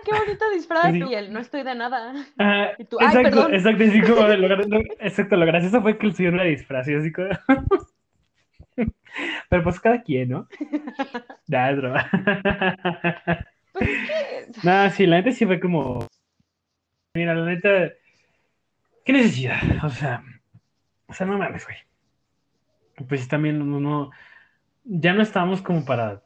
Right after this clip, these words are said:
Speaker 2: decir <laughs> esas mamadas, la como se sienta a gusto. Y, pues, vestido de niño, vestido de niño,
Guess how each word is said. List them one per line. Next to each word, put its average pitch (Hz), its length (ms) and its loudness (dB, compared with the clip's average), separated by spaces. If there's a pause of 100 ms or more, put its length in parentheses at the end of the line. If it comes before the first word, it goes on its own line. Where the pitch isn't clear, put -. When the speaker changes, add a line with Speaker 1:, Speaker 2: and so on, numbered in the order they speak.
(120)
Speaker 2:
decir 127 380 -10
<laughs> - 0 -
esas - 320 -6
mamadas, 143 640 -4
la 139 140 -10 (2750)
como 113 140 -12
se 107 100 -10
sienta 107 220 -10
a - 20 -4
gusto. 110 440 -8 (720)
Y, 120 260 -6
pues, 113 340 -10 (4000)
vestido 147 440 -6
de 151 100 -2
niño, 135 200 -8
vestido 139 340 -8
de 139 80 -6
niño, 135 480 -10